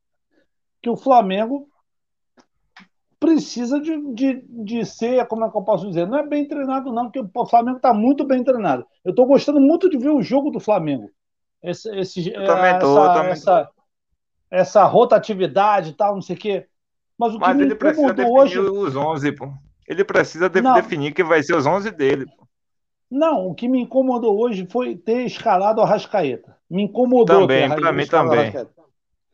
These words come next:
Speaker 1: Por que que me incomodou, Diego? Porque eu acho que, eu, como eu já, já falei na live aqui, o Arrascaeta não treinou nada do que o Hugo Souza, do Hugo,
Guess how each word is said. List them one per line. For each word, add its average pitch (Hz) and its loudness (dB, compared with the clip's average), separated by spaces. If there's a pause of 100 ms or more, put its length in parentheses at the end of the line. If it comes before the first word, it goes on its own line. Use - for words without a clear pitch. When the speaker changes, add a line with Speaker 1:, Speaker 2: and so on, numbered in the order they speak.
(360)
Speaker 1:
Por 269 4
que 311 0
que 277 -4
me 311 2
incomodou, 247 2
Diego? 143 0
Porque 185 -2
eu 196 4
acho 214 4
que, - -6
eu, 226 2
como 226 0
eu 233 0
já, 214 4
já 170 4
falei 170 4
na 160 0
live 160 4
aqui, 196 -6 (340)
o 185 2
Arrascaeta 196 4
não 196 -2
treinou 202 2 (160)
nada 185 2
do 151 -6
que 160 -8
o 165 0
Hugo 165 -4
Souza, 160 -8
do 151 -20
Hugo, 139 -10